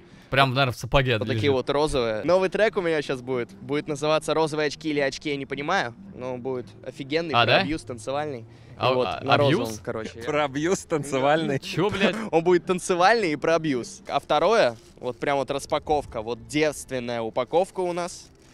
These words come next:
Speaker 2: И мы его так вот снимаем.
Speaker 1: Нахуй ты нам показываешь, что ж ты купил?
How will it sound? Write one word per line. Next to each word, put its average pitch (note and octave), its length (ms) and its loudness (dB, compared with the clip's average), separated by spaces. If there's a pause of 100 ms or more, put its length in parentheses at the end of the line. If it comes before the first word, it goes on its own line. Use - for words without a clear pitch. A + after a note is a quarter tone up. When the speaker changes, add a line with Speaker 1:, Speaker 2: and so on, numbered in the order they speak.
(280)
Speaker 2:
И B2+ 120 -10
мы C3+ 140 -4
его C3+ 200 -2
так C3 160 -8
вот B2+ 100 -10
снимаем. C#3+ 200 -2 (120)
Speaker 1:
Нахуй G#3 140 -4
ты A3+ 120 -2
нам A#3 160 0
показываешь, G#3+ 480 6
что A3 180 4
ж - 80 -2
ты G#3 100 0
купил? F#3 560 6